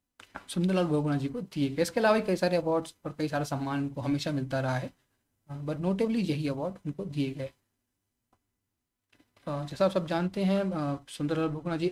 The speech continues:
आठ मई को कोविड पॉजिटिव हुए थे और उनको अस्पताल में भर्ती कराया गया था और काफ़ी लंबी लड़ाई लड़ी उन्होंने। अ,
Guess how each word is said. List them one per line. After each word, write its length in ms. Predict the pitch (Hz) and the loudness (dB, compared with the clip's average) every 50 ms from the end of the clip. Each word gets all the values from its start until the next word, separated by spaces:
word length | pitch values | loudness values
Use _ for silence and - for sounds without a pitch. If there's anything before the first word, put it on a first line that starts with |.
| - - | 0 2
आठ 220 | 160 185 190 190 | 2 2 4 4
मई 180 | 180 160 156 156 | 2 2 2 0
को 120 | 165 160 | 0 -2
कोविड 360 | - - 147 143 143 139 143 - - _ | 0 0 0 0 0 0 -4 -8 -6 _
पॉजिटिव 500 | 147 143 139 135 135 160 156 156 156 - _ - | -2 -2 -2 0 0 0 0 -2 -4 -10 _ -2
हुए 140 | 151 143 143 | -2 0 0
थे 180 | 143 147 170 - - _ _ | -2 -4 -6 -10 -10 _ _
और 300 | 147 139 135 135 139 143 | -4 -4 -4 -4 -6 -4
उनको 260 | 147 143 143 143 147 143 | -2 -2 -2 0 -2 -4
अस्पताल 340 | 139 - - 143 143 147 | -4 -4 -6 -6 -2 -2
में 100 | 151 147 | 0 0
भर्ती 240 | 139 139 131 - 165 | -2 -4 -2 -2 0
कराया 240 | 160 165 160 156 156 | 2 2 2 0 0
गया 200 | 151 156 151 147 | 0 0 -2 -2
था 220 | 147 - 175 - _ _ _ _ _ _ _ _ _ _ _ _ _ - | -4 -6 -10 -12 _ _ _ _ _ _ _ _ _ _ _ _ _ -8
और 260 | 139 131 135 135 139 - 139 - - | -6 -6 -6 -6 -8 -10 -12 -6 -4
काफ़ी 180 | 165 151 175 | -2 0 0
लंबी 220 | 170 170 165 170 175 | 0 2 2 2 2
लड़ाई 180 | 170 165 170 | 2 2 2
लड़ी 200 | 165 165 165 175 | 2 2 2 0
उन्होंने। 400 | 180 170 160 160 160 165 175 - - | 0 0 -2 -2 -2 -4 -6 -6 -8
अ, 160 | 170 156 147 | -8 -8 -8